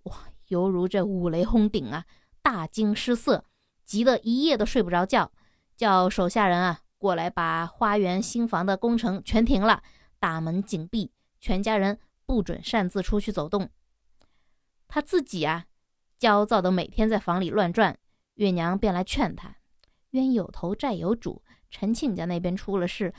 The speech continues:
你再着急也没用啊。”西门庆啊，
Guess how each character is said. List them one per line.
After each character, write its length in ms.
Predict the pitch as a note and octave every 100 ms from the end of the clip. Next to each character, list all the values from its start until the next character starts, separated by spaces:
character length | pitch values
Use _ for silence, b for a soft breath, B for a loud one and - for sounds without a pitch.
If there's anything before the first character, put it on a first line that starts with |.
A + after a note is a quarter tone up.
| b
你 80 | b
再 200 | A3 C#4+
着 160 | G#3 G#3+
急 200 | G#3+ F#3+
也 100 | F3+
没 200 | D#3 F3
用 260 | C4+ B3
啊。” 260 | F#3+ E3+ F#3 _ _ _ _ _ _ _ _ -
西 280 | - -
门 180 | D4 C#4+
庆 220 | D#4+ G4
啊， 200 | A#3+ E3